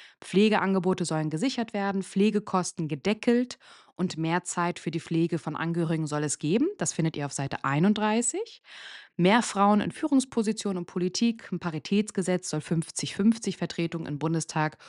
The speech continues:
und Aufsichtsräten sichern. Das findet ihr auf Seite achtundvierzig. Dann die E-U-Charta der Frauenrechte für besseren Schutz auf europäischer Ebene, Seite achtundvierzig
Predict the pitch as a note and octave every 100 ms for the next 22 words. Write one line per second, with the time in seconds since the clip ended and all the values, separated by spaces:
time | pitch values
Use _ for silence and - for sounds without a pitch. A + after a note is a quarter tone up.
0 | - - G#3 G3+ D3+ E3 - D3+ - D3
1 | - C3+ F3 G#3+ G#3 G3+ D3+ - D3+ C#3+
2 | B2 - C3+ - - - A3 G#3 A3+ G#3+
3 | - G#3 - G3+ G#3+ C#4 C4 A3 G#3 -
4 | F3+ - D3+ D#3+ A3+ B3 G3 - D3+ D#3+
5 | A3+ A3 A3 A3+ A3 - - E3+ D#3+ D#3+
6 | F#3+ F3 - F#3 - E3 - D#3 D3+ E3+
7 | D#3+ D3+ - C4 D4 C#4 G3+ E3+ - D#3
8 | - - E3+ - F3+ - F3